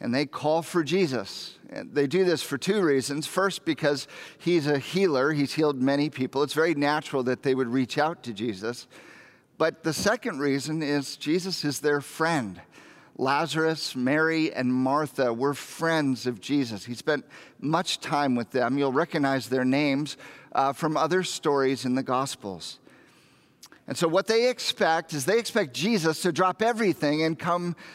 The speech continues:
save his friend. But that's not what happens. He waits. Jesus waits upon hearing that Lazarus is ill. Jesus waits. He,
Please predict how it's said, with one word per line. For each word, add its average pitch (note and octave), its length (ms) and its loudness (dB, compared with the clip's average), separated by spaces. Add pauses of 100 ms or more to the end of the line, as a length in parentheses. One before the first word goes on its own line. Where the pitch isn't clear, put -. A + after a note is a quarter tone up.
save D#3 600 0 (140)
his C#3+ 240 -2
friend. C3 560 -2 (1800)
But C3+ 140 -4
that's D3+ 240 -2
not E3 280 0
what C#3+ 140 -2
happens. G#2 680 -8 (1700)
He E3 200 2
waits. C#3+ 440 0
Jesus D3+ 400 0
waits E3 300 0
upon C#3 240 -2
hearing E3 580 -2 (300)
that D3 120 2
Lazarus D3 600 0
is C3 140 -6
ill. D#3 160 0
Jesus C#3+ 440 -2
waits. D3 380 -2
He, C#3 260 2